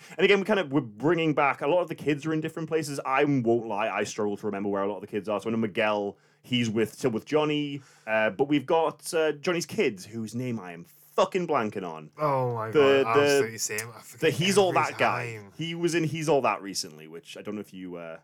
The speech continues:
Speaker 1: no, not He's All That.
Speaker 2: Robbie. <laughs>
Speaker 1: What's the one?
Speaker 2: It's He's All That.
Speaker 1: Is it He's All That?
Speaker 2: Yeah,
Speaker 1: Yeah.
Speaker 2: she's doing the She's All
Speaker 1: It's,
Speaker 2: That, but with
Speaker 1: it's,
Speaker 2: a boy.
Speaker 1: but it's gender flipped.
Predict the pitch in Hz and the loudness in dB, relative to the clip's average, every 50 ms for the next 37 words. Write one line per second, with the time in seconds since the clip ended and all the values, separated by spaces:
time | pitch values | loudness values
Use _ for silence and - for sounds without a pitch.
0 | _ _ _ - - 180 160 135 120 127 120 123 117 104 101 95 95 90 90 143 | _ _ _ 0 4 4 6 6 4 2 0 0 0 0 0 -2 -4 -6 -4 -4
1 | 156 147 143 139 139 131 127 127 131 160 175 127 - - _ _ _ _ _ - | -2 -2 -2 -4 -6 -6 -6 -6 -6 -6 -8 -8 -10 -14 _ _ _ _ _ -2
2 | - 180 - - 214 190 180 175 139 104 98 92 87 - _ _ _ _ _ _ | -2 0 2 4 4 4 6 4 4 2 2 -2 -6 -12 _ _ _ _ _ _
3 | _ _ - 151 135 - 185 208 180 208 247 254 247 226 220 202 - - - - | _ _ -4 -2 -2 0 0 0 2 2 2 2 2 0 -2 -4 -8 -8 0 4
4 | 156 170 185 185 175 180 170 170 131 90 85 - 143 165 202 214 214 - 202 - | 4 6 6 6 4 4 4 4 2 0 0 0 0 2 4 6 4 4 4 2
5 | - - 165 156 190 196 180 165 160 - 185 190 165 170 170 165 160 175 190 170 | 0 -2 0 2 2 2 2 2 2 2 0 2 2 2 4 4 6 6 4 4
6 | 175 165 160 156 143 143 127 147 147 165 180 175 170 170 147 143 135 - - - | 4 2 2 2 2 2 2 2 2 4 4 4 4 6 6 4 4 4 0 0
7 | - - _ _ _ - 120 - 123 131 135 147 160 147 107 98 - - 107 95 | -2 -6 _ _ _ -14 -4 2 2 4 4 4 4 2 2 0 0 -2 -2 -2
8 | 92 95 - - - - | -2 -2 -6 -10 -20 -20